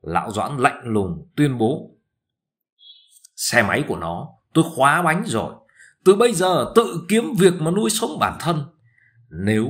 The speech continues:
bà còn thậm thà thậm thụt dúi tiền cho nó, đừng trách tôi không nói trước, liệu cái thần hồn." Trước khi ra quán bà Thìn, ngồi bắn điếu thuốc lào,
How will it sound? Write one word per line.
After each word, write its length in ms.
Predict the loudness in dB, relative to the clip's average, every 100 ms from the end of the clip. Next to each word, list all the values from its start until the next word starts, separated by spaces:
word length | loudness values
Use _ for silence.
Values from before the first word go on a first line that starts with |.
| -4
bà 100 | -6 -6
còn 220 | -4 -4 -6 -4
thậm 180 | -4 -4 -14 -12
thà 340 | -6 -4 -4
thậm 160 | -4 -8 -8
thụt 180 | -4 -4 -4 -18
dúi 440 | -14 -4 -2 -2 4
tiền 240 | 4 4
cho 100 | -4
nó, 280 | -2 -2 -4 -10 -20 -10 0
đừng 360 | 0 0 0
trách 140 | 2 0 -2
tôi 100 | -6
không 120 | -4
nói 140 | -2 0
trước, 180 | 2 0 -2 -20 _ _ _ _ -4
liệu 340 | -2 0 -2 -4
cái 80 | -4
thần 120 | -4
hồn." 200 | -4 -6 -10 _ _ _ _ _ _ _ _ _ _ _ _ _ _ _ _ _ _ _ _
Trước 160 | -6 -6
khi 200 | -6 -6
ra 180 | -6 -8 -8
quán 260 | -10 -10
bà 120 | -10 -10
Thìn, 240 | -8 -8 -8 -14 _ _ _
ngồi 340 | -4 0 2
bắn 320 | 0 -2 -4 -2
điếu 200 | -4 -4
thuốc 140 | -6
lào, 320 | -4 -6 -6